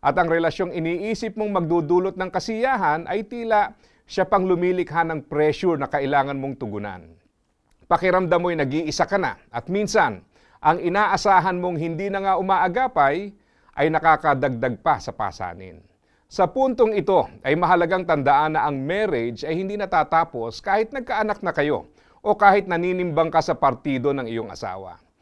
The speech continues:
Ang pangangalaga sa kalusugan ng inyong marriage ay lalong mahalaga sa ganitong mga pagkakataon.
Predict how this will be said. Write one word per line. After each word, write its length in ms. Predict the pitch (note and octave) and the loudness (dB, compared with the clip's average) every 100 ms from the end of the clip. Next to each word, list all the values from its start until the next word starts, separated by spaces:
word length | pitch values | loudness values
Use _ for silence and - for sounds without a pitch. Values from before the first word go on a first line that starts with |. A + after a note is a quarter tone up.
| _ _ - | _ _ 2
Ang 160 | F#3+ | 2
pangangalaga 720 | G#3 G3 F#3+ E3 E3 F#3 F3 F#3 | 4 4 4 2 4 4 4 2
sa 160 | F3+ | 0
kalusugan 800 | - D3+ D3 C3+ F#3 F#3 F3 F#3 | 0 0 0 -4 -4 -2 0 -2
ng 140 | E3+ E3 | -2 -4
inyong 320 | D#3+ F3 C4+ | -4 -4 -4
marriage 640 | A3+ G3 F3+ D#3+ F#2 - - | -2 -2 0 -2 -4 -12 -6
ay 160 | C#3+ E3 | -2 0
lalong 320 | F3 G3 G3+ | 2 2 0
mahalaga 560 | F3 D#3+ D#3 C#3+ C3+ C3 | 0 0 2 0 0 0
sa 80 | |
ganitong 480 | E3+ F3 F#3+ F#3+ B3 | 0 0 0 -2 -4
mga 240 | G#3 F#3+ F#3+ | -4 -6 -6
pagkakataon. 800 | C#3+ B2+ B2+ - D3+ B3 C#3+ | -6 -4 -4 -2 0 0 0